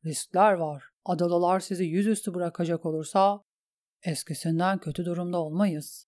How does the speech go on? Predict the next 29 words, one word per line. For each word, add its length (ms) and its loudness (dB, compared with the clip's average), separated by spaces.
ama 240 0
beni 160 -2
yüzüstü 460 -4
bırakmayacaklar. 1000 -4
Babam 440 0
Howland 420 2
Reed'in 340 0
kıymetini 580 -4
bilirdi." 500 -6
Robb 220 4
haritayı 520 2
dürdü 420 -4
ve 100 4
ancak 520 4
o 80 6
zaman 360 6
Catelyn'e 440 -4
baktı. 480 -8
"Anne." 560 -2
Catelyn 440 2
gerildi. 580 -2
"Bu 140 2
planda 500 -2
benim 260 0
de 120 0
bir 100 0
görevim 500 -2
var 160 2
mı?" 300 2